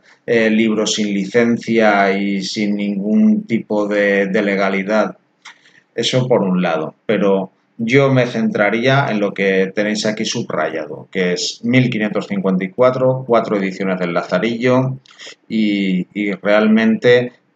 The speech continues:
esta parte de aquí, la parte anterior, las ediciones anteriores a mil quinientos cincuenta y cuatro y los posibles autores del Lazarillo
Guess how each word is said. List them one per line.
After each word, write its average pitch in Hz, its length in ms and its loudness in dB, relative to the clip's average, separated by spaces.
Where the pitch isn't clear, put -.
esta 123 460 2
parte 104 300 2
de 98 120 2
aquí, 127 400 -2
la 98 240 0
parte 117 460 2
anterior, 95 800 -2
las 101 260 -4
ediciones 110 560 0
anteriores 92 840 0
a 104 80 -4
mil 107 200 2
quinientos 110 500 -2
cincuenta 107 500 -4
y 101 220 -4
cuatro 87 540 -2
y 131 80 -4
los 117 220 2
posibles 123 540 0
autores 110 520 2
del 107 220 2
Lazarillo 120 840 0